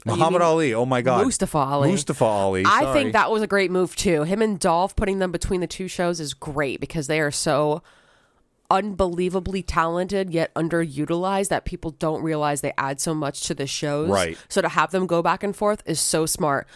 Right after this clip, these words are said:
Speaker 1: But the last pick, I don't know, uh, who negotiated this.
Speaker 2: N X T's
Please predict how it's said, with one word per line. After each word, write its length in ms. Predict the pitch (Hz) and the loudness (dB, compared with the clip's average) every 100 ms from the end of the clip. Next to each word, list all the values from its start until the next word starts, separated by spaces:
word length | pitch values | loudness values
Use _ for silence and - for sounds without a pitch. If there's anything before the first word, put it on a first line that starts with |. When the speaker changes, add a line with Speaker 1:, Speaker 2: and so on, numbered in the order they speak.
| - | -8
Speaker 1:
But 160 | - 180 | -4 0
the 100 | 160 | 0
last 520 | 180 160 135 - - | 2 2 2 0 -2
pick, 320 | - 285 285 - - - _ | 0 0 -4 -16 -20 -20 _
I 160 | - 190 | 0 2
don't 220 | 277 - | 2 0
know, 720 | 214 214 208 196 196 190 180 - - | 0 2 4 4 2 0 -2 -6 -6
uh, 100 | - - 76 | -6 -6 -8
who 640 | - 180 - - 196 247 269 | -12 -8 -6 -4 0 2 2
negotiated 1000 | 247 185 196 208 - 208 180 175 131 131 | 2 2 2 0 0 0 0 -2 -6 -6
this. 520 | 151 170 247 - - - _ - | -2 -2 -2 -4 -6 -10 _ -8
Speaker 2:
N 120 | 113 151 | -4 -4
X 160 | - | -6
T's 280 | - 143 123 | -6 -6 -6